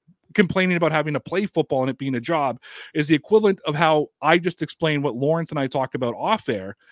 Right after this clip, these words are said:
is us complaining about having to get paid to watch football and talk about football. There, yes, there's a lot of other stuff we have to do behind the scenes. Like, talking is actually not the work. It's all the other stuff behind the scenes. However,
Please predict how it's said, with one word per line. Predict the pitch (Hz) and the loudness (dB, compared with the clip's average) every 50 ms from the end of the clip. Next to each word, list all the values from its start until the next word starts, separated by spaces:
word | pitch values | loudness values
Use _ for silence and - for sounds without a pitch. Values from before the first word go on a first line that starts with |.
| _ _ _ _ _ _ | _ _ _ _ _ _
is | - 151 156 147 - | 2 2 2 2 2
us | 147 170 185 - | 2 2 2 2
complaining | - 196 165 - - 156 147 147 139 139 143 147 | 0 -2 -2 -2 -2 -2 -2 0 0 0 -2 -2
about | - 135 151 147 135 | -2 0 0 0 2
having | 123 156 147 143 151 147 139 | 2 0 0 0 0 -2 -4
to | - 147 131 | -6 -2 -2
get | 139 113 - | -2 -2 0
paid | - 156 151 139 131 123 123 - - | 0 0 2 2 0 -2 -4 -8 -10
to | - 156 | -8 -4
watch | 143 135 127 131 131 - | -2 0 0 -2 -2 -4
football | - - 135 127 - 135 131 127 117 - _ _ _ _ | -4 -4 -4 -2 2 2 2 2 0 -4 _ _ _ _
and | 139 151 139 | -6 -6 -6
talk | - 151 156 196 - - | -4 -2 -2 -2 -2 0
about | 165 143 120 104 - | -2 -2 -2 -4 -4
football. | - 113 - - 101 87 85 - _ - - - - _ _ | -6 -6 -6 -6 -10 -12 -12 -16 _ -20 -20 -20 -20 _ _
There, | 151 190 220 | 2 2 4
yes, | 196 165 123 - | 4 2 0 0
there's | - 147 156 | -4 -2 0
a | 180 | 0
lot | 156 151 151 151 147 147 | 2 2 2 2 2 2
of | 139 | 2
other | 139 147 151 | 2 2 2
stuff | 135 - - 147 135 - | 0 0 0 -2 0 2
we | 139 | 2
have | 139 127 | 0 0
to | - | 2
do | - 139 | -2 -2
behind | 131 135 127 139 131 127 | -2 0 -2 -2 -2 -2
the | 120 | -2
scenes. | - - 135 131 127 123 123 | -4 -4 -4 -4 -4 -4 -4
Like, | 131 120 117 - | -4 -4 -4 -6
talking | - - 160 165 170 - - 147 135 | -4 -2 0 0 0 0 -2 -4 -4
is | 127 117 | -4 -4
actually | 131 127 131 - - 120 | -4 -4 -4 -4 -4 -2
not | 123 127 123 - - | 0 0 -2 -2 -4
the | 101 | -2
work. | 107 120 117 98 87 - - | 0 0 0 0 -4 -8 -10
It's | 95 - - | -10 -4 -2
all | 135 127 120 | -2 0 0
the | 120 123 | 0 -2
other | 127 127 | -2 -4
stuff | - - 117 - | -4 -6 -8 -8
behind | - 110 123 117 113 | -8 -10 -8 -8 -8
the | - | -6
scenes. | - 190 156 - | -4 -6 -6 -4
However, | - 156 143 160 175 160 156 135 - | -4 -2 0 0 0 0 0 -4 -4